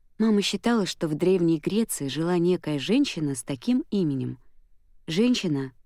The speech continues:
обладавшая необычайной красотой и невероятными талантами, вполне возможно, аристократического происхождения, и что эта ваза была создана в знак почтения к ней. Впрочем, можно предположить и другое. Пандора была весьма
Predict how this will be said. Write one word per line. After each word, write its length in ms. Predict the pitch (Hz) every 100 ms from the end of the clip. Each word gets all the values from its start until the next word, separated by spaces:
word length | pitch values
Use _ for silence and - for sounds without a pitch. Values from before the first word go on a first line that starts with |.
| -
обладавшая 640 | 156 165 165 190 - 160
необычайной 680 | 151 147 139 - 160 160 151
красотой 800 | - 127 - 139 - 123 117 - - - _ -
и 80 | 165
невероятными 680 | 175 147 143 139 156 156 151
талантами, 760 | 151 160 175 175 156 127 123 - - _ _ -
вполне 300 | 170 190 247
возможно, 680 | 185 160 180 196 190 156 151 -
аристократического 1000 | 165 160 - 147 135 - - - - 139
происхождения, 920 | 127 127 - 131 120 139 131 120 120 - _ - - -
и 80 |
что 180 | 175 -
эта 180 | 226 214
ваза 240 | 226 240
была 260 | 202 190 196
создана 520 | - 240 233 165 143
в 60 | 135
знак 340 | 139 185 190
почтения 680 | - 185 - - 214 196 180
к 140 | -
ней. 240 | 190 156 123 - - - - - - _
Впрочем, 500 | - 190 180 165 160 156 - - -
можно 300 | 175 165 156
предположить 640 | 160 - 156 151 160 -
и 20 |
другое. 560 | 143 143 139 202 151 123 _
Пандора 340 | - 143 143 131
была 240 | 135 135
весьма 480 | 131 127 135 131